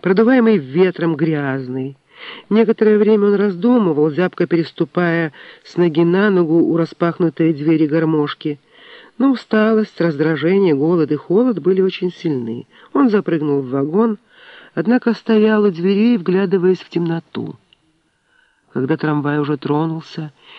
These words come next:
и двери, противно лязгнув, поползли навстречу друг другу,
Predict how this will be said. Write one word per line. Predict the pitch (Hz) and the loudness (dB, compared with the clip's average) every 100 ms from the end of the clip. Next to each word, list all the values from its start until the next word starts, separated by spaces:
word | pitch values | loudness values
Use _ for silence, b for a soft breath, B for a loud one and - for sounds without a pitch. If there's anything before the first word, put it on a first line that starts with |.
| B B | B B
и | 160 170 | -2 -2
двери, | 139 185 196 | 0 2 2
противно | 185 165 170 - 170 165 | 0 -2 -2 0 0 2
лязгнув, | 156 165 220 226 180 196 185 | 0 2 0 0 0 -2 -2
поползли | - 156 170 165 147 175 | -4 -2 0 0 0 0
навстречу | 160 151 - 170 160 - 143 | 2 -2 -4 0 0 0 -4
друг | 139 143 135 | -2 -2 -2
другу, | 151 196 208 165 170 | 0 2 2 0 -2